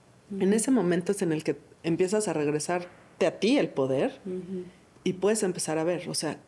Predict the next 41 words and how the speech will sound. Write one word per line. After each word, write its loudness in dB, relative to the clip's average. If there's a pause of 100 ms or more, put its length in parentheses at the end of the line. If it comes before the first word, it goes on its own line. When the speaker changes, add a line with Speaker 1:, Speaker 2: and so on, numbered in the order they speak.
Speaker 2:
¿qué 2
necesito? -4 (600)
Creo 2
que 2
sería 2
la 2
primera 0
pregunta. -2
¿Qué 4
en 4
este 0
momento -2 (160)
disfrutaría 0
o -2
me 0
daría 2
energía -2
en 0
lugar -2
de -2
quitármela? -8 (920)
Esa 2
decisión, -2 (140)
digo, 2
esa 0
pregunta 0
hecha 2
Speaker 1:
Lo -6
que -2
sea. 2
Speaker 2:
muchas 0
veces -2
al -2
día, 2
Speaker 1:
Ujú. -4 (920)
Speaker 2:
sí 0
te -2
puede -4
cambiar -4
la -6
vida. -10